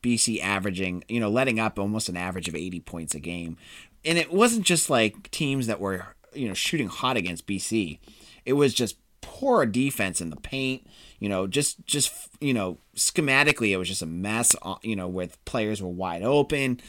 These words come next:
way too many easy buckets, and this was just happening over and over again. And this has been a theme all during Jim Christian's career. This has not been a new thing for, for B C. It just seems like it's come to a loggerhead. And the offense hasn't been that much better.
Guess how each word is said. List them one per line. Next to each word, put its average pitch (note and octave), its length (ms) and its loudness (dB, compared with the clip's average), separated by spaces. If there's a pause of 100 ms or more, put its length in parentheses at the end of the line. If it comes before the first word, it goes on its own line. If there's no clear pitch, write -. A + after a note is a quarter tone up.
(240)
way F3 220 4
too F#3 180 0
many A#2+ 180 2
easy F2+ 420 -2
buckets, C3+ 480 2
and B2+ 100 -4
this E3+ 120 -6
was D3 140 -4
just G#2 160 -6
happening G2+ 380 -4
over G2+ 200 -2
and F#2+ 80 -4
over G2+ 200 -2
again. C#2+ 260 -10 (260)
And E3+ 100 2
this C#4 120 2
has E4+ 100 2
been D3 180 2
a G#2+ 60 0
theme C3 600 -2
all A#2+ 560 4 (200)
during G#2 320 -2 (100)
Jim G#2 160 -2
Christian's F#2 380 -6
career. D#2+ 360 -10
This G#2 160 -6
has D3 100 -4
not D3+ 280 6
been C3+ 160 2
a G#2 80 2
new G2+ 160 2
thing F2+ 260 -4
for, F2+ 180 -6 (180)
for G2+ 140 -6
B F2 160 -6
C. E2 320 -6 (520)
It B2 80 0
just D3+ 160 4
seems C3 200 2
like A2+ 120 0
it's - 120 -6
come G#2+ 200 -4
to F#2+ 100 -2
a E2+ 40 0
loggerhead. C#2 640 -6 (680)
And E3 100 4
the F3+ 100 6
offense G3 440 6
hasn't F3+ 260 4
been F#3+ 160 4
that F#3 140 2
much D#3 220 -2
better. C3+ 400 2